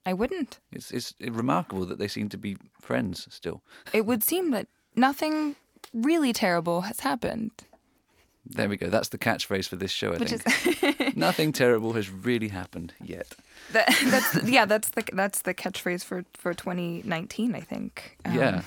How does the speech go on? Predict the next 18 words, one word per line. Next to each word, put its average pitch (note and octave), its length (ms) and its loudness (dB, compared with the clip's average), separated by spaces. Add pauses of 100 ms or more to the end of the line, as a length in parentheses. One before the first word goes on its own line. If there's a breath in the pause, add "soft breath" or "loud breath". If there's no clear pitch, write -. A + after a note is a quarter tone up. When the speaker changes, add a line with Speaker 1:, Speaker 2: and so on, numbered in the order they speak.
Speaker 2:
touche. - 220 -10 (680 loud breath)
Speaker 1:
it - 140 -2
could B3 200 -2
be D#4 140 0
worse. D#4 680 -4
<laughs> - 60 -4 (1040 loud breath)
Um, F3+ 420 2 (1300 loud breath)
yeah, C#4 200 4
really, D#4 280 2
I A3 140 6
haven't, C#4 480 0
I G3 100 2
mean, G3+ 160 2
I G3 120 4
haven't G3+ 280 -2
seen F#3+ 240 0
anything F#3+ 1000 -2 (680)
remarkable G3+ 960 0